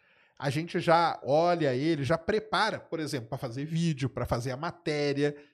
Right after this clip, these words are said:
e tudo mais. Só que você não pode soltar antes. Não é que você não pode, você vai ser morto por causa disso, preso por causa disso? Não vai. Só que é meio um acordo ali, de que a gente chama, né, acordo de cavalheiros, né?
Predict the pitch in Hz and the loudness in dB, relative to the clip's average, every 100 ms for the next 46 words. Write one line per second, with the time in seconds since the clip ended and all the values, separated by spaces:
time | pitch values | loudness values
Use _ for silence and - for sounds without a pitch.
0 | - 139 156 147 208 151 110 - - _ | -10 -8 -6 -4 0 -2 -2 -10 -14 _
1 | _ - - 208 208 226 214 - 214 202 | _ -8 0 0 0 -6 -4 -2 -2 -2
2 | 208 - - 196 202 - 240 214 - 240 | -4 -6 2 2 4 -2 -4 -2 0 2
3 | 147 113 - - _ _ 320 339 - 262 | 0 -4 -12 -14 _ _ -8 -4 -2 -2
4 | 202 147 127 208 196 254 165 165 175 - | 4 4 4 -2 -4 -6 -2 0 0 -2
5 | - 123 117 156 - - - 180 165 120 | -4 -2 -2 -4 -6 -4 0 0 0 -4
6 | - 120 123 185 - 143 240 240 117 - | -6 -4 -2 -4 -4 -10 -6 -4 -4 -8
7 | _ _ _ _ - 269 285 302 262 269 | _ _ _ _ -8 -6 -6 -6 -6 -6
8 | 269 269 - 196 214 196 170 165 202 175 | -6 -8 -4 0 0 0 0 0 0 0
9 | 123 - 147 131 - 190 185 190 190 247 | -2 -6 -6 -6 -8 -6 -2 -4 -2 -6
10 | 240 233 269 269 262 226 160 131 190 | -6 -10 -8 -6 -4 -4 -4 -4 -6